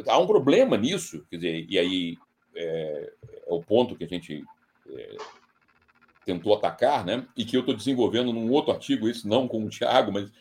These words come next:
sozinho, que é o que eu chamo da cognição pobrista, né? E aí eu aproveito pra, pra, pra, pra ligar ao, ao, a re-, a referência que o André fez ao Mangabeira Unger.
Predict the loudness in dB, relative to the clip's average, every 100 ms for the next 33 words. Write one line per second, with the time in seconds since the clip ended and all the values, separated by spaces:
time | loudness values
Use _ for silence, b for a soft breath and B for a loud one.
0 | b _ 0 2 0 -2 0 2 2 2
1 | -2 -2 -2 0 2 2 0 0 0 0
2 | -4 -2 2 2 2 0 2 0 -2 -4
3 | -4 -4 _ _ -8 -8 b b 8 10
4 | 10 8 4 4 2 4 4 6 4 6
5 | 4 4 6 4 4 6 8 8 6 4
6 | 4 4 0 2 4 4 2 0 0 0
7 | -2 -4 -2 -2 -4 -6 -4 2 2 2
8 | 0 2 2 4 4 6 6 4 -2 -8